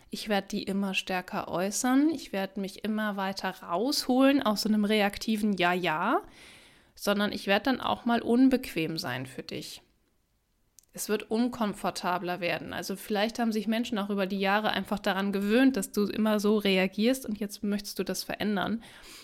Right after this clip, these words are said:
Gibt es dafür einen Space, das zu besprechen?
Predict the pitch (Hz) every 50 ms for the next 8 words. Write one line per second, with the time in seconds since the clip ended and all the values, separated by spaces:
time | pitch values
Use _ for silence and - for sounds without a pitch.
0 | - - _ _ _ - 285 277 - - 285 269 - - - 202 202 208 214 220
1 | - - 226 220 208 - - 180 180 180 180 185 185 185 - - - 170 170 180
2 | 175 170 - - - 170 - - - 165 151 165 160 - - - 127 117 - -
3 | 120 113 -